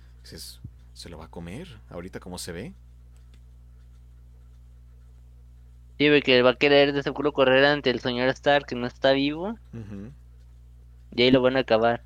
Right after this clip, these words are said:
Speaker 2: Por el, al inicio, por ejemplo, cuando se presentó en la de Civil War,
Speaker 1: Ujú.
Speaker 2: ese Spider-Man nuevo, dices, va, te la compro.
Speaker 1: Sí.
Speaker 2: Está nuevo, está chavo, apenas va, va a tener su primer avistamiento con otros superhéroes, está bien.
Speaker 1: Y la relación
Speaker 2: Sí.
Speaker 1: con,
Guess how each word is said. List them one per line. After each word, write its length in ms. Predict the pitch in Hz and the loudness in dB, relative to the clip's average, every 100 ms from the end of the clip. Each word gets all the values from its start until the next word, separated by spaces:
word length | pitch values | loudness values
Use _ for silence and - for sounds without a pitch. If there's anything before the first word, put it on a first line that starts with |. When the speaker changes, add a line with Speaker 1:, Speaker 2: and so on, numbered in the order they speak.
| - | -4
Speaker 2:
Por 160 | - 175 | 2 6
el, 200 | 151 143 | 6 6
al 180 | 131 147 | 4 2
inicio, 220 | 156 175 214 | 0 -2 -4
por 60 | |
ejemplo, 200 | 180 175 | -2 -4
cuando 180 | 175 180 | -2 -4
se 120 | 160 | -4
presentó 420 | 156 139 139 147 156 | -4 -4 -2 0 2
en 80 | |
la 120 | 175 160 | 4 4
de 720 | 139 127 123 123 120 120 123 | 4 4 2 2 0 -2 -4
Civil 260 | - 156 160 | -4 -6 -2
War, 340 | 165 208 285 - - - | 0 0 -2 -12 -20 -18
Speaker 1:
Ujú. 60 | - | -8
Speaker 2:
ese 220 | - 185 | -6 -4
Spider-Man 540 | 165 160 156 160 147 | 0 2 4 2 -2
nuevo, 400 | 147 160 196 226 - | 0 2 2 0 -6
dices, 280 | 151 135 127 156 | -10 -8 -2 2
va, 260 | 262 285 - | 2 0 -2
te 120 | 185 | 0
la 80 | 175 | 0
compro. 440 | 240 294 233 170 | -2 -2 -4 -4
Speaker 1:
Sí. 320 | - 165 233 269 - - | -8 -14 -14 -18 -10 0
Speaker 2:
Está 440 | 151 - 165 180 | 0 4 4 4
nuevo, 840 | 185 196 202 202 202 202 202 202 202 | 2 2 4 4 4 4 4 2 2
está 360 | 180 147 180 175 | 0 -2 -2 0
chavo, 540 | 196 190 190 185 190 | 2 4 4 2 -2
apenas 400 | 185 180 185 175 | -2 -2 -2 -2
va, 140 | 175 | -4
va 100 | 160 | -2
a 20 | 165 | -4
tener 180 | 180 | -4
su 80 | 175 | -4
primer 200 | 170 160 | -4 -2
avistamiento 400 | 170 165 156 175 | -2 -2 -4 -6
con 140 | 165 160 | -8 -10
otros 160 | 165 | -10
superhéroes, 400 | 165 143 151 170 180 | -6 -2 0 0 -2
está 200 | - 202 | -4 -4
bien. 300 | 240 381 254 - | -2 -4 -8 -14
Speaker 1:
Y 140 | 147 120 | -12 -10
la 100 | 117 | -8
relación 460 | 117 117 139 139 | -6 -6 -6 -4
Speaker 2:
Sí. 0 | |
Speaker 1:
con, 340 | 160 151 139 | -4 -4 -10